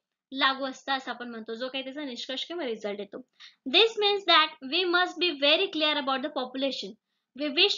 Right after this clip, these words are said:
to study before drawing down the sample. म्हणजे जेव्हा कधी आपल्याला अभ्यास करायचा आहे आणि samples निवडायचे आहेत, तेव्हा आपण आपल्या population बद्दल, target population बद्दल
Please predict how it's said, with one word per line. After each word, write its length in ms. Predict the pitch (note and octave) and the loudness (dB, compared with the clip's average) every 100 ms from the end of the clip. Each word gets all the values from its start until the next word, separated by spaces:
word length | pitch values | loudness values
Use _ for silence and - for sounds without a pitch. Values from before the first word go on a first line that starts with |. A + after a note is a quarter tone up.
| F#4+ | -2
to 40 | |
study 360 | E4+ E4 C#4+ C#4+ | -2 2 2 2
before 300 | C#4 D4 C#4 | -2 -2 0
drawing 340 | C4+ B3+ C#4 | 2 2 2
down 180 | B3 A3+ | -2 -2
the 320 | A3+ C#4 D#4+ | -4 -4 -2
sample. 280 | B3+ G#3+ A3+ | -2 -2 -8
म्हणजे 400 | A#3 D4 F#4 - _ _ - A3 | 0 2 2 0 _ _ -8 0
जेव्हा 240 | C4+ E4 | 4 4
कधी 220 | F#4 F#4+ | 4 2
आपल्याला 360 | F#4 F4+ F4 F4 | 2 4 4 4
अभ्यास 420 | D4+ C#4+ D#4 E4+ | 4 0 0 0
करायचा 360 | F4 D4+ C#4+ B3+ | 0 0 0 0
आहे 160 | A#3+ | 2
आणि 160 | C#4+ D#4+ | 0 2
samples 400 | D#4 A#3+ C#4+ D#4+ | 4 4 2 -2
निवडायचे 300 | D#4+ C#4 C#4 | -2 -4 -2
आहेत, 140 | D#4+ D#4+ | -4 0
तेव्हा 180 | D4+ | 4
आपण 220 | D4+ D#4 D#4 | 4 4 0
आपल्या 380 | C#4 C#4+ D#4 F4 - _ _ D4+ | 0 2 0 0 -6 _ _ 4
population 560 | D4+ F#4+ G4 G4 F4 | 6 4 0 0 -2
बद्दल, 260 | C4 A3 A3+ | -2 -4 -2
target 380 | C4+ B3+ C4 D#4+ | 2 2 2 -2
population 520 | F4+ E4 E4 E4 E4+ | -2 -2 -2 -2 -2
बद्दल 320 | D4 B3+ D4 | -2 0 0